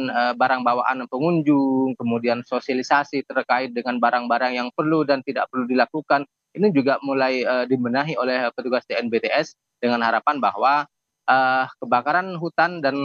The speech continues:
eh, lahan tidak terjadi kembali. Selain itu, eh, petugas juga, eh, kian masif memberikan sosialisasi terkait dengan pentingnya memiliki surat izin memasuki konservasi bagi wisatawan yang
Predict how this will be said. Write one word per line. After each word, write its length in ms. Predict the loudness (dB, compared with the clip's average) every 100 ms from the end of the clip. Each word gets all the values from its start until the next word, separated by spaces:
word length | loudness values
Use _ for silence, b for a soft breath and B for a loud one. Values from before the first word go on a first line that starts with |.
| -2 -4
eh, 240 | -2 0 2
lahan 480 | 2 2 0 -2
tidak 240 | -2 -4 -4 -4
terjadi 240 | -2 -2 -2
kembali. 480 | 0 0 0 -4 -10 _ -6
Selain 320 | 0 2 2
itu, 640 | -2 0 2 4 4 2 -2
eh, 240 | 0 0 0 -2
petugas 320 | -4 -2 -2
juga, 320 | -2 -2 -2 -2 -4
eh, 720 | -2 0 -2 -2 -6 -10 -14 _ -2
kian 480 | 0 0 -2 -4 0
masif 320 | 0 0 -4 -2
memberikan 1120 | 0 0 0 -2 -2 -2 -2 0 0 0 -4
sosialisasi 1040 | -4 -4 -4 -6 _ -6 -2 0 0 -2 -4
terkait 480 | -4 -2 -2 -2
dengan 320 | -2 -2 -2 -6 _ _ _ _ _ _
pentingnya 800 | 0 0 0 0 0 0 0 0
memiliki 720 | 0 0 0 2 2 0 -4
surat 240 | 0 -2 0
izin 320 | -2 0 0
memasuki 480 | 0 0 -2 -4 -8
konservasi 800 | -4 -2 -2 -2 -2 -4 -6 -4
bagi 480 | 0 0 2 2 2
wisatawan 640 | 2 -2 0 2 2 -2
yang 320 | -2 -4 -4